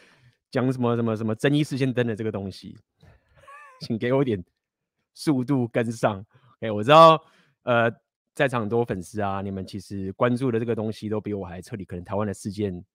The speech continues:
这个关注比我彻底，但是其实大家也，也 OK，就是说，其实今天我，我稍微看了一下这整个事件啊，包含我觉得跟我今天讲这个内容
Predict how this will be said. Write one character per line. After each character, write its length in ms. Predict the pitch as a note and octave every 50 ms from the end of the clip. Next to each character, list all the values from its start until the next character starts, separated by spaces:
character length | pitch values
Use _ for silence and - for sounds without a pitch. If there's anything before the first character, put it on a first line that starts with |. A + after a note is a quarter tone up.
| _ -
这 80 | G2 G2
个 100 | F#2 F2+
关 200 | - G#2+ G#2 G2
注 100 | G#2 G2
比 100 | G#2 G2+
我 80 | - -
彻 120 | - A#2
底， 80 | G2+ C3+
但 100 | G3 G#3+
是 220 | G3 A#3+ A#3 G#3
其 140 | - - C#3
实 100 | C3 C3+
大 180 | D#3+ E3+ D3
家 120 | B2+ A2 - -
也， 280 | A2+ A2+ A2 G#2 G2 F2+ _ _ -
也 160 | - G2 G2
OK， 420 | - C3 D3 - D#3 C#3 B2 B2
就 120 | B2 - C#3+
是 100 | C3+ D#3
说， 100 | D3+ D#3+
其 120 | - D3
实 40 | C3
今 160 | - D#3+ E3+
天 140 | F3+ F#3 F#3+
我， 260 | D#3+ A#2+ G#2 F#2 - -
我 100 | G2+ G2
稍 140 | - D#3 E3+
微 180 | D#3 C#3 C3 B2 -
看 120 | - D#3+
了 80 | C3+ A#2+
一 60 | A2+
下 160 | A#2 C3 B2+
这 80 | B2+ B2
整 180 | - G#2 F#2+
个 240 | F2 F#2+ F2+ F#2 F2+ - _ _
事 200 | - - - A2+
件 260 | G2 - A#2+ G2+ F#2+
啊， 100 | F#2+ G2 G2
包 180 | - C#3+ D#3+
含 220 | D#3 C#3+ A2+ G2+ G2 - _ _ _ _ _ _ _ _ _ _ _ _ _ -
我 120 | - G#2+
觉 160 | G#2 A2+ A#2 A2+
得 160 | A2+ A2 G#2 - _ _ _ _ _ _ _ _ _ -
跟 220 | - F3 F#3 G3
我 160 | E3+ B2+ G#2
今 180 | - C#3 C#3 C#3
天 220 | C#3 D3 C#3+ D3
讲 260 | - C#3 G#2 F2+ F#2
这 80 | G2+ B2
个 80 | B2 A2+
内 280 | G#2+ A#2+ C#3+ C3+ A#2
容 220 | F#2+ F2+ F2 -